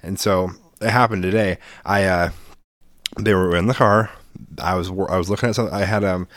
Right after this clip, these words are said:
it was back before I figured out, you know, what was going on with it and everything, all that stuff. And it was, even after the new battery, it still had a weird little issue, and it turned out it just didn't have the ground cable connected all the way, and so it was having a bad ground problem, which I figured out. But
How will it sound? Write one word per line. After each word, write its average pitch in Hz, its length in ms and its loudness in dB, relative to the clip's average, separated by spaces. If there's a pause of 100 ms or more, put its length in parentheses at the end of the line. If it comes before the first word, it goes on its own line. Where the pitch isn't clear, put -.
(400)
it 104 40 0
was 104 100 0
back 117 200 2
before 120 220 2
I 107 60 6
figured 107 200 0
out, 104 180 0
you 104 140 -2
know, 95 200 -2 (920)
what 120 160 2
was 117 120 0
going 107 200 4
on 107 140 4
with 101 120 -2
it 104 140 4
and 101 80 -4
everything, 107 300 -2
all 101 140 2
that 104 100 0
stuff. 104 520 -2
And 107 220 -2
it 104 60 -2
was, 98 240 -4
even 139 180 6
after 120 160 2
the 113 80 0
new 110 80 2
battery, 104 300 2
it 92 80 -4
still 113 180 0
had 110 140 0
a 95 80 2
weird 98 220 0
little 95 180 -2
issue, 101 240 -2
and 101 120 0
it 85 40 -6
turned 101 120 -2
out 95 100 2
it - 20 -2
just 92 120 -2
didn't 98 120 -6
have 95 80 -6
the 90 120 -6
ground 87 300 -2
cable 101 260 -4
connected 101 360 -6
all 95 80 0
the 104 80 -4
way, 98 220 0
and 98 120 -4
so 90 100 -6
it 78 40 -6
was 82 120 -8
having 92 200 -2
a 82 60 -4
bad 87 240 -4
ground 87 280 -2
problem, 107 560 -2
which 104 140 0
I 90 80 0
figured 90 260 -2
out. 87 280 -2
But 90 240 -2